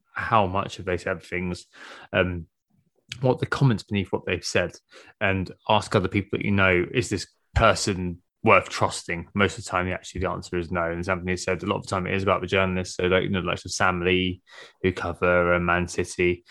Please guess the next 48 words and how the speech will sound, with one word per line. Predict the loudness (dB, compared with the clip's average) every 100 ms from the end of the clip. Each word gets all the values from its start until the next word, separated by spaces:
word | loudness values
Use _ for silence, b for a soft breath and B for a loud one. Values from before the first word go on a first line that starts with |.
| B B -2
uh, |
Jonathan | 0 0 0 -4
Schrager, | 2 6 6 6 2
who | 2
covers | 2 0
Manchester | -2 -6 -6 -4
United, | 0 2 0 0 -2 -2 -6 -2
and | 0 0 0
ex-W | 0 -2 -6 -2 0 2 2
H | 0 -2
U | 0 2
employee | 0 0 4 4 4
of | 0
West | 0 0 0
Ham. | 2 2 0 -10 _ _ _ _ _ _ _ 4
Individuals | 6 8 6 4 2
that | 0 0 0
throughout | 2 2
the |
course | 2 2 2
of | -4
the |
season, | 0 2 2 0 0 -4 B B B 0
um, | 0 0
provide | 2 4 4
decent | 0 -2 -4
insight | -2 0
into | -2 -2
what's | -4
going | -2 -4 -2 -4
on. | -6 -10 _ _ _ _ _ _ _ _ -20 _
Those | 4 6 4
are |
people | -2 -2 -8
to | -2
be | -2 -2 _
continuing, | 0 4 6 6 6 4 0 -8 B B 2
uh, | 2
to | 2
keep | -6 0
an | 4
eye | 4
on | 2
as | 0 -4
things | -4 -4
kind | -2 -4
of | -2
go. | -2 -4